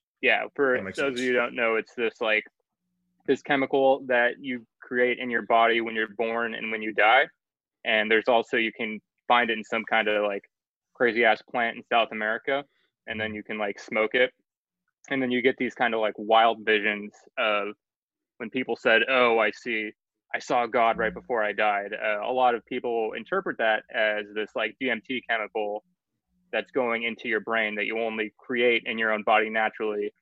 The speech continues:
Speaker 2: When you
Speaker 1: upon
Speaker 2: sleep, right?
Speaker 1: birth and life.
Speaker 2: Or, or you could create
Speaker 1: No,
Speaker 2: minor
Speaker 1: birth and
Speaker 2: doses of
Speaker 1: death.
Speaker 2: it, minor doses of it when you dream, but, like, ma-, mainly, yeah, when you, when you're born and when you
Speaker 1: Mm-hmm.
Speaker 2: die, from what I hear. Yeah.
Speaker 1: Yeah. So a little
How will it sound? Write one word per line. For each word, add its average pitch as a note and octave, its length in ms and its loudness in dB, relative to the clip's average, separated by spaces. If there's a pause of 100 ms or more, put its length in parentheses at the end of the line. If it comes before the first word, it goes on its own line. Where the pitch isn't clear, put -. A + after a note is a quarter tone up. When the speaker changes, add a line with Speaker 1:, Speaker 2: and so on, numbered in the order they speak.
(260)
Speaker 2:
When B2 160 -4
you A#2+ 60 -2
Speaker 1:
upon - 160 -8
Speaker 2:
sleep, A2 220 -4
right? A#2 120 -2
Speaker 1:
birth A2 360 0
and G#2 160 -8
life. G#2 260 2
Speaker 2:
Or, G2 600 -4 (300)
or D3+ 120 4
you D#3 140 4
could E3 200 2
create F3 200 6
Speaker 1:
No, B2 60 6
Speaker 2:
minor B2+ 220 6
Speaker 1:
birth B2 80 6
and - 80 2
Speaker 2:
doses C#3 300 4
of G2 160 2
Speaker 1:
death. G2+ 100 0
Speaker 2:
it, - 260 -6
minor C#3+ 280 2
doses B2+ 300 0
of A#2 140 0
it A2+ 120 2
when A2+ 120 -2
you A2 80 0
dream, G#2+ 340 0
but, G#2+ 140 -2
like, G#2+ 180 -2 (540)
ma-, D3+ 220 6
mainly, D3 380 4
yeah, C3 260 4
when A2 180 -4
you, G#2 140 -2
when G#2+ 120 -6
you're G2+ 80 -4
born G#2 280 -6
and F#2+ 100 -6
when - 100 -6
you - 40 -8
Speaker 1:
Mm-hmm. E2+ 160 -6
Speaker 2:
die, E2 60 -10
from A#1+ 180 -16
what A1+ 80 -10
I - 20 -14
hear. E2 300 -8 (220)
Yeah. - 220 -12 (220)
Speaker 1:
Yeah. A2+ 280 0
So A2+ 220 4
a C#3+ 80 2
little D3+ 320 6